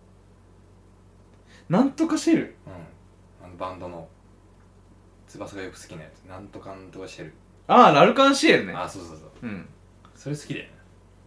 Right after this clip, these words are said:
Speaker 1: あー、好きだったね。いや、今も好きですけど。
Speaker 2: あれは何？ビジュアル系には-、値すんの？
Speaker 1: あれね、ロックバンドだから、な-、なんだろうね。あれね、本人たちが言うには、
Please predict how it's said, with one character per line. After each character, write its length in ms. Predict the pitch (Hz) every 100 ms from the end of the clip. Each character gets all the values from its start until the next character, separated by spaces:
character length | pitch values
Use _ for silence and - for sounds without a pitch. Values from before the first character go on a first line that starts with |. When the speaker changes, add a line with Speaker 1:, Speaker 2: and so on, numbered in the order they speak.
| -
Speaker 1:
あ 340 | 113 131 143 143
ー、 100 | 143
好 60 |
き 100 | -
だ 80 | 139
っ 100 | 123
た 120 | - 101
ね。 340 | 92 87 73 - - _ _ - - _ - _ - _ - - -
い 40 |
や、 60 | 117
今 140 | 147
も 100 | 120
好 60 | -
き 180 | - 131
で 80 | 120
す 120 | -
け 60 |
ど。 40 | 107
Speaker 2:
あ 40 |
れ 60 | 180
は 60 |
何？ 180 | 165 101
ビ 140 | - 123
ジ 100 | 196
ュ 40 |
ア 40 | 196
ル 100 | 202
系 160 | 185
に 60 | 170
は-、 160 | 147 - - -
値 220 | - 131
す 120 | 131
ん 40 | 151
の？ 60 | - -
Speaker 1:
あ 140 | - 139
れ 120 | 156
ね、 480 | 156 143 127 101 85
ロ 120 | 101
ッ 20 | 123 -
ク 100 | 160
バ 160 | 208
ン 120 | 269 233
ド 100 | 135
だ 240 | 113 104
か 80 | -
ら、 420 | 98 92 - 117
な-、 80 | 110 -
な 160 | 143 247
ん 80 |
だ 80 | 175
ろ 100 | 117
う 20 |
ね。 220 | 107 101 - - -
あ 120 | 131
れ 60 | 123
ね、 220 | 120 117
本 200 | - 311
人 140 | 226 147
た 140 | 127
ち 120 | 120
が 60 | 120 110 113
言 220 | 120 120
う 20 | 107
に 80 |
は、 280 | 104 90 95